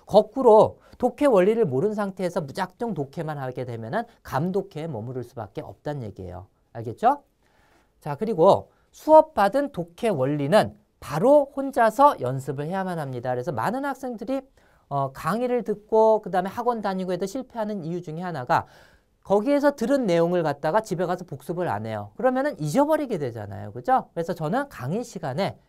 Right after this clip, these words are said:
독해 원리 배운 걸 가지고서 여러분들이 직접 다시 한번 해보라고 시간을 갖다 줍니다. 예, 그것도 굉장한 차이입니다. 다른 수업과. 그다음에 속독 연습을 위해서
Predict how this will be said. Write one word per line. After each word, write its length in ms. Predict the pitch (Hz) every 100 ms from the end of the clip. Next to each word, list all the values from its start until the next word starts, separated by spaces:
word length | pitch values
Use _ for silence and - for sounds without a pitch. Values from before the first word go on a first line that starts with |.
| _ -
독해 260 | 214 -
원리 240 | 247 175 190
배운 260 | 139 123
걸 140 | 131 120
가지고서 640 | 98 - 107 101 190 254 - -
여러분들이 420 | 170 214 214 240
직접 400 | - - - 220
다시 260 | - 135
한번 220 | 175 156 160
해보라고 720 | 233 226 196 131 - 240 285
시간을 420 | - 220 220 208 180
갖다 240 | 131 127
줍니다. 640 | 117 - 180 123 95 98 -
예, 140 | 101 98 _ -
그것도 340 | 180 208 220
굉장한 480 | 262 139 135 156 175
차이입니다. 520 | - 233 226 147 120
다른 240 | 110 104 104
수업과. 580 | 104 98 101 135 262 - - _ -
그다음에 440 | 208 226 226 110 _ _
속독 500 | - 285 - 294 214
연습을 440 | 131 143 196 202
위해서 440 | 156 143 233 135